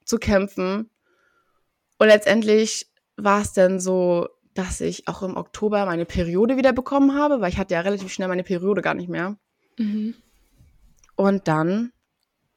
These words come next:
Speaker 1: bin ich im Dezember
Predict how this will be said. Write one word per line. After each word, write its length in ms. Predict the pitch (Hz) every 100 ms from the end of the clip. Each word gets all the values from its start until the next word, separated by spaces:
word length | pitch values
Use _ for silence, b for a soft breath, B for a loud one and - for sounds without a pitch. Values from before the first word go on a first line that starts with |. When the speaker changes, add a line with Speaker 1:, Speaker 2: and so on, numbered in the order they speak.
| _ _ _ _ _ _ _
Speaker 1:
bin 260 | 208 208 208
ich 280 | 208 196 -
im 260 | 196 196 190
Dezember 1000 | 185 - 185 202 233 240 247 247 247